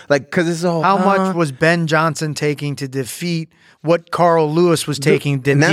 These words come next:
Speaker 2: he
Speaker 1: what
Speaker 2: didn't
Speaker 1: it
Speaker 2: get
Speaker 1: is.
Speaker 2: caught for?
Speaker 1: Like, wh-, where's, where's the ceiling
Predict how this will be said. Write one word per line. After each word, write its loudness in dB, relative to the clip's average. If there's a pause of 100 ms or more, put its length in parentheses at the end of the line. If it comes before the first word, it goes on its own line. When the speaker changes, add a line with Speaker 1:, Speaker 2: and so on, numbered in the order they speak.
Speaker 2:
he 0
Speaker 1:
what 4
Speaker 2:
didn't 2
Speaker 1:
it 2
Speaker 2:
get 4
Speaker 1:
is. 2
Speaker 2:
caught 2
for? -2
Speaker 1:
Like, 2
wh-, 0
where's, 2
where's 2
the -6
ceiling -2